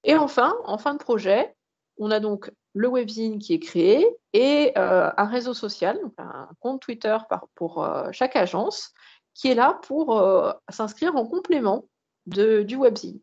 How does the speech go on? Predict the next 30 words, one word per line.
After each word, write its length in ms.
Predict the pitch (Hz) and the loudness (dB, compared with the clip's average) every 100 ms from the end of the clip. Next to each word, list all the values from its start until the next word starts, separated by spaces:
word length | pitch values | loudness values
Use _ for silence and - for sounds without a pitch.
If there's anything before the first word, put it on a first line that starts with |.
| _ _ _ _ - | _ _ _ _ -2
Faire 180 | 240 240 | 2 2
la 80 | |
promotion 380 | 226 220 196 196 | 2 -4 -6 -6
du 140 | 180 170 | -8 -4
webzine, 420 | 160 156 208 320 | -4 -4 -4 -2
mais 80 | 262 | -2
aussi 320 | 190 269 294 | 0 -2 -4
créer 240 | - 262 | -2 0
une 100 | 254 | 0
communauté, 760 | 226 170 160 - - 226 294 320 | -2 -6 -6 -4 4 6 4 2
animer 360 | 220 247 254 240 | 0 0 -2 -6
une 100 | 214 | -6
communauté 540 | 202 185 160 160 196 | -8 -8 -10 -4 -2
autour 240 | 277 294 262 | -2 -4 -8
de 80 | |
ce 140 | 226 196 | -8 -6
webzine 500 | 170 - 156 220 339 415 - - _ _ | -6 -4 -2 -2 -2 -4 -16 -20 _ _
et, 260 | 208 254 240 | 4 8 6
euh, 40 | |
trouver 380 | - - 202 277 | 4 -2 0 2
des 280 | 240 170 165 | 2 0 4
idées, 380 | 170 226 320 - _ _ - | 6 6 4 -2 _ _ -2
euh, 240 | 175 - - - | 0 0 -4 -8
pour, 340 | 262 262 180 | -6 -2 2
euh, 220 | 170 160 | 4 2
vraiment 400 | 156 185 196 269 | 0 -4 -2 -2
faire 340 | 302 - 247 233 | -2 0 0 2
un, 300 | 190 170 - | 0 0 -2
un 140 | 165 175 | -4 -4
lien 360 | 180 214 320 | -4 -2 -2